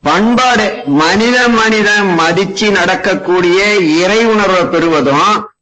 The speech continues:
உயிர் மேல அன்பு பண்பு பாராட்டி உயிருக்கு இனிமை செய்வதுமாகிய பண்பாடு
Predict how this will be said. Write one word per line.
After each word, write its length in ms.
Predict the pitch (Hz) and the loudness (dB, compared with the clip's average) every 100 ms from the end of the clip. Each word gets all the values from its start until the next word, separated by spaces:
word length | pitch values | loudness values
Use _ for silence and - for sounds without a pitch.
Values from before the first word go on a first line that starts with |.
| _ _ _ | _ _ _
உயிர் 580 | 120 160 214 247 277 269 | -2 0 2 2 0 2
மேல 440 | 247 240 233 226 | 2 0 0 0
அன்பு 460 | 202 202 226 226 226 | 0 0 0 0 -2
பண்பு 380 | 220 220 208 | -2 0 0
பாராட்டி 800 | - 196 196 196 196 - 208 220 220 | 0 0 0 0 -2 0 0 2 0
உயிருக்கு 680 | 175 202 240 240 233 196 | 0 0 0 -2 -2 0
இனிமை 260 | 196 196 190 | 0 0 0
செய்வதுமாகிய 920 | 180 190 180 180 175 175 170 165 170 | 0 0 2 0 0 0 0 0 0
பண்பாடு 1040 | 127 - 165 202 208 202 233 233 160 170 | -2 -2 0 0 2 2 2 2 2 0